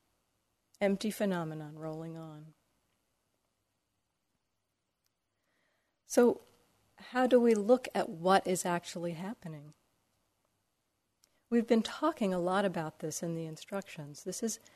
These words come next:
investigation. Investigating our experiencing, e-,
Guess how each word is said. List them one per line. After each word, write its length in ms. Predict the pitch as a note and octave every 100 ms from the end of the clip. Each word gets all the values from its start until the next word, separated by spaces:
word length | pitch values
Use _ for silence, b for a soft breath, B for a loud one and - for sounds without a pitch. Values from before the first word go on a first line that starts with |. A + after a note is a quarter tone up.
| b
investigation. 1160 | - A3 A3+ A3+ - G#3 A3+ B3 - F3 C#3 C3+ _ _ _ _ _ _
Investigating 920 | - F#3+ F3+ C4+ - C#4 A3 G#3 G3+ F#3+
our 180 | F#3
experiencing, 640 | F#3+ - - G#3 F#3+ - E3+ _
e-, 60 | -